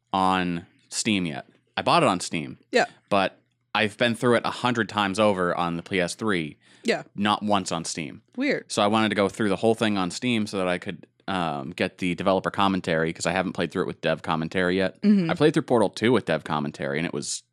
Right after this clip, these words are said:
Speaker 2: Oh.
Speaker 1: mighty good. So I really wanna get Portal one and run through it again. I might do that later on tonight or tomorrow and just, uh,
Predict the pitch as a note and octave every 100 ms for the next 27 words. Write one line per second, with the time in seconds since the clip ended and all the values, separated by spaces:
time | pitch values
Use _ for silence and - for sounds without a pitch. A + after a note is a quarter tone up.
0 | - G4 - F2+ F#2 F2 D#2+ D#2 - _
1 | - - - - - F2+ G2 G#2 G2 F#2
2 | F2+ - F#2 E2 E2+ F2 E2 D#2+ - _
3 | _ _ - F2 F2+ E2+ - E2+ E2 E2
4 | D#2+ D#2+ D#2 - G2 F#2+ F2+ E2+ E2 E2+
5 | E2 D#2+ D#2+ - E2 D#2+ D#2 - D#2 D#2+
6 | D#2+ D#2 - _ - - _ - F2 E2+
7 | - - D#2+ D#2